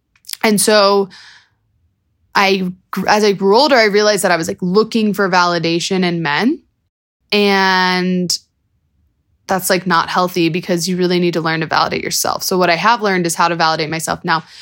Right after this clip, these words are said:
the way that I still continue to receive love is through that affirmation. So I really want you to think about what's your number one of all of those five that I listed. There's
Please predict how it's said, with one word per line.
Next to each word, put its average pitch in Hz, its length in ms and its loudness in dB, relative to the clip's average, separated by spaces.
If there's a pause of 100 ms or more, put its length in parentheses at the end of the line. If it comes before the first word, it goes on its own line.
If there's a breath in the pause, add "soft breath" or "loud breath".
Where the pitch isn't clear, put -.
(260 loud breath)
the 208 120 0
way 214 180 4
that 233 100 4
I 214 80 2
still 208 260 0
continue 190 400 -2
to 175 80 -4
receive 208 380 -2
love 196 180 2
is 175 140 -2
through 190 180 -4
that 170 160 -2
affirmation. - 640 -6
So 196 100 -2
I 185 60 2
really 196 220 0
want 190 160 -2
you 185 60 0
to 175 80 -4
think 180 140 -4
about 170 240 -2 (440 loud breath)
what's 226 320 0
your 339 160 2
number 196 400 2
one 165 460 -2 (240)
of 190 140 0
all 170 180 2
of 160 100 -4
those 170 200 -4
five - 260 -2
that 101 120 -4
I 107 80 -2
listed. - 340 -6
There's - 300 -8